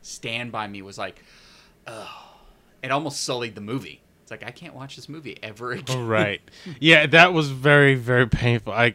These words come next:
Speaker 2: I didn't remember that when you were first mentioning it right now because I guess I put that out of my mind. But yeah, that was about a minute in when I figured out what was actually happening.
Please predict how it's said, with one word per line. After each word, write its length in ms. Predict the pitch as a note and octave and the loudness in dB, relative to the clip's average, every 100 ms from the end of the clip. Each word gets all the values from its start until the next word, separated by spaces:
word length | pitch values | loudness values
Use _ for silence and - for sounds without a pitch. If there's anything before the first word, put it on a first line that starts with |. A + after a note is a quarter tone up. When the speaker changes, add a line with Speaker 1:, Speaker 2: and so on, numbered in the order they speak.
| B2 | 0
Speaker 2:
I 180 | A#2+ G2+ _ _ | -2 -2 _ _
didn't 280 | D3 D3+ C3+ | 0 2 0
remember 340 | B2+ B2 A#2+ | 2 0 0
that 320 | A#2 A#2 A#2 | 4 4 4
when 140 | A2 A2 | 0 -4
you 220 | G#2+ G#2+ | -2 -2
were 260 | G2+ F#2+ F#2 | -4 -4 -6
first 360 | - G#2+ G2+ G#2 | -8 -8 -6 -6
mentioning 440 | G2 - F#2+ F#2+ | -8 -6 -8 -6
it 180 | G2+ - | -6 -8
right 260 | F#2 E2+ A2 | -8 -8 -4
now 340 | D3 F3+ E3+ | 0 2 0
because 320 | C3+ - A2 | -2 -2 0
I 80 | A2+ | 2
guess 220 | A2+ - | 0 -4
I 40 | F#2+ | -10
put 260 | F#2 G#2+ | -12 -12
that 180 | G2+ F#2+ | -12 -8
out 140 | G#2 B2+ | -6 -6
of 120 | A#2+ | -6
my 140 | B2 | -8
mind. 480 | A#2+ A#2 C3 C#3+ C#3+ - - | -6 -4 -2 -2 -6 -12 -8
But 160 | B2+ C3+ | -6 0
yeah, 260 | C3+ A#2 | 2 4
that 220 | A2+ B2+ C3+ | 4 4 4
was 140 | A#2 | 0
about 420 | A2+ B2 A2 G#2 _ _ _ - | 6 8 8 2 _ _ _ -10
a 80 | |
minute 560 | A#2 A2 A2+ B2+ B2+ A2+ | -8 -6 -2 -2 0 0
in 320 | A2 G2+ F#2 | 0 -2 -4
when 100 | G2 | -4
I 120 | G2 F2+ | -4 -6
figured 520 | - - - G#2+ G#2 | -10 -10 -4 0 2
out 200 | G2+ F#2+ | 2 0
what 160 | A2 A2 | -6 -6
was 140 | G#2 | -2
actually 340 | G#2 - F#2+ | -2 -2 -12
happening. 600 | D#2+ G#2 G#2 B2+ B2 C#3 | -4 -2 -2 -4 -10 -10